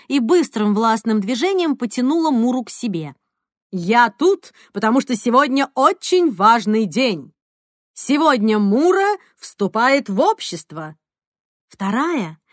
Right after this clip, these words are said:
выразилась так пафосно не без подтекста. Именно она обеспечила Муре хорошее общество,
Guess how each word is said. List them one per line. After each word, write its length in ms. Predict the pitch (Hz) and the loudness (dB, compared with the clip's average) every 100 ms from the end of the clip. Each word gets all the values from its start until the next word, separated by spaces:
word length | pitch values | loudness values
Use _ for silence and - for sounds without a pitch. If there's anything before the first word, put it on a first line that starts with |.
| _ | _
выразилась 680 | 170 170 311 302 208 254 240 | -6 0 0 0 0 -2 -4
так 260 | - 220 - | -4 -6 -2
пафосно 600 | 240 285 330 - 320 320 | -2 -2 -4 -4 -4 -2
не 160 | 240 254 | -4 -4
без 160 | 247 - | -4 -8
подтекста. 760 | 302 285 - 160 - - 160 _ _ _ _ | -10 -10 -10 -12 -12 -20 -20 _ _ _ _
Именно 500 | 220 226 226 233 233 - | -2 0 2 0 -2 -4
она 440 | 226 240 294 208 | -2 0 0 -2
обеспечила 720 | 175 160 160 - 175 - 170 | -4 -8 -10 -6 -8 -6 -6
Муре 420 | 165 226 330 190 156 _ | -2 0 0 -2 -6 _
хорошее 580 | _ 196 185 196 - 311 | _ -4 -2 -4 -4 -6
общество, 680 | 320 349 226 - 156 156 | -2 -4 -4 -10 -14 -14